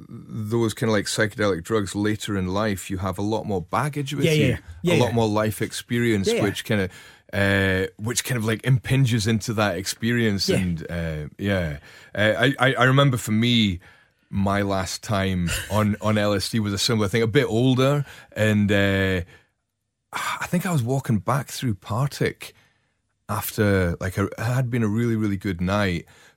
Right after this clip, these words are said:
Speaker 1: but there'd been some massive fight in the middle of Partick,
Speaker 2: Yeah.
Speaker 1: and there were all these bins on fire and smashed windows and, like,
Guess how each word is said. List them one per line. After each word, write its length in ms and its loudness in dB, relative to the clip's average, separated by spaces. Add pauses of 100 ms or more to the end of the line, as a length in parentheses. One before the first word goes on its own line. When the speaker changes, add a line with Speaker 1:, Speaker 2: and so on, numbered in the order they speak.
(120)
Speaker 1:
but 220 0
there'd 200 -4
been 180 0
some 300 0
massive 320 -4
fight 500 -4
in 120 -2
the 60 0
middle 260 -4
of 100 -12
Partick, 600 -6 (120)
Speaker 2:
Yeah. 220 -2
Speaker 1:
and 340 2
there 200 -8
were 40 -2
all 80 -2
these 160 0
bins 420 0
on 140 -2
fire 380 -6
and 120 -4
smashed 480 -2
windows 600 0
and, 160 0
like, 120 -2